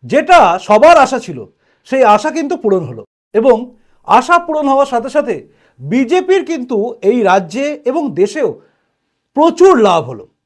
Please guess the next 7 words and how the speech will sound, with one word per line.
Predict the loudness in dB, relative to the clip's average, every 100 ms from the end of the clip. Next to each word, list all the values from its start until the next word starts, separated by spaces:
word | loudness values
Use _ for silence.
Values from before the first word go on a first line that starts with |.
| _ _ _ _ _ -8
কারণ | -6 -6 -10 _ _ _ -8
বিচারপতি | -2 -2 -2 -6 -4
অভিজিৎ | -2 0 0
গঙ্গোপাধ্যায় | 2 0 0 -4 -4
বিজেপিতে | -2 -2 -4 -10 -10
জয়েন | -8 -10 -10 -10
করবেন | -6 -8